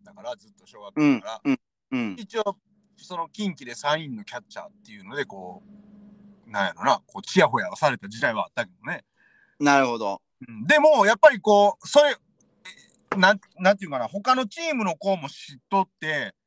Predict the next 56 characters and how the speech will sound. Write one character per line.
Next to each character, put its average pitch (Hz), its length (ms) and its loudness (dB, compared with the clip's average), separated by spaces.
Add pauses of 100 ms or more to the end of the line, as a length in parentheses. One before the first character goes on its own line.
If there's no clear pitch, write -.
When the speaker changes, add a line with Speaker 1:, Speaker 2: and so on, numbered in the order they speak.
(120)
Speaker 2:
う 131 80 -12
ー 120 600 -6
ん。 104 40 -6
Speaker 1:
そ 101 60 -4
の、 98 180 -8 (160)
要 285 60 -12
は 302 140 -2
社 226 180 -2
会 294 260 2
人 165 240 -20
に 139 100 -18
な 123 140 -14
っ 110 40 -20
て - 120 -20
か 131 120 -10
ら、 131 120 -12
要 180 180 -10
は 143 140 -4
今 175 240 -2
や 151 120 2
わ - 120 -14
な、 160 180 -6
運 226 240 -12
送 220 160 -8
屋 214 100 -2
で 196 60 -2
働 202 380 0
い - 20 -20
と 190 120 -14
っ - 20 -20 (140)
て、 107 300 -18 (260)
Speaker 2:
う 135 100 2
ん。 113 240 0 (240)
Speaker 1:
で、 190 60 -18 (100)
よ 269 160 -4
そ 247 160 -6
の 165 140 0
運 196 240 -6
送 196 300 -2
屋 185 100 -2
で、 175 340 -8 (400)
Speaker 2:
う 131 40 -2
ん。 110 240 -4 (140)
え、 190 240 6
運 330 240 4
送 392 200 6
屋 339 80 6
な 190 80 0
ん？ 85 100 -8 (960)
Speaker 1:
<laughs> - 1900 -2
お 196 360 6
う、 - 20 -8 (560)
嘘 240 260 0
で 208 60 4
す - 140 -10
よ。 - 120 -14